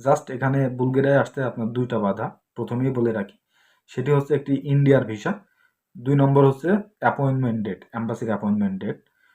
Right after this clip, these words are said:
তো ইন্ডিয়ার ভিসা এই মুহূর্তে যে একেবারে হচ্ছে না বিষয়টা এমন না, আপনি আশি থেকে নব্বই হাজার টাকা খরচ করলে কিন্তু ইন্ডিয়ার ভিসা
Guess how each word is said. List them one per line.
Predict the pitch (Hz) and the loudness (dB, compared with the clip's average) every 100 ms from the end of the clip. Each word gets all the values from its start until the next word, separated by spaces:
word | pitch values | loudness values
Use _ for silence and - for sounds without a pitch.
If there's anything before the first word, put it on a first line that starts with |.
| _ | _
তো | 113 - | -6 -4
ইন্ডিয়ার | 151 160 160 165 | -2 2 6 6
ভিসা | 139 139 156 156 | 6 2 4 4
এই | 151 131 | 2 0
মুহূর্তে | 131 135 - 127 | 0 -2 -4 -4
যে | 131 | -2
একেবারে | 107 123 123 | -2 -2 -2
হচ্ছে | 117 120 - | -2 -4 -6
না | 151 | -6
বিষয়টা | 143 123 123 120 | -6 -4 -4 -2
এমন | 104 101 | 0 0
না, | 160 - _ _ _ | -2 -8 _ _ _
আপনি | 104 - 113 113 110 - | -8 -6 -4 -2 -2 -4
আশি | 101 123 | -8 -8
থেকে | 123 135 | -4 -4
নব্বই | 123 113 | -4 -2
হাজার | 117 117 | -2 -4
টাকা | 123 123 | -6 -8
খরচ | 123 117 110 | -6 -6 -6
করলে | - 120 | -8 -6
কিন্তু | 120 120 123 | -6 -6 -4
ইন্ডিয়ার | 110 113 107 | -4 -2 -4
ভিসা | 107 104 156 190 | -4 -8 -8 -10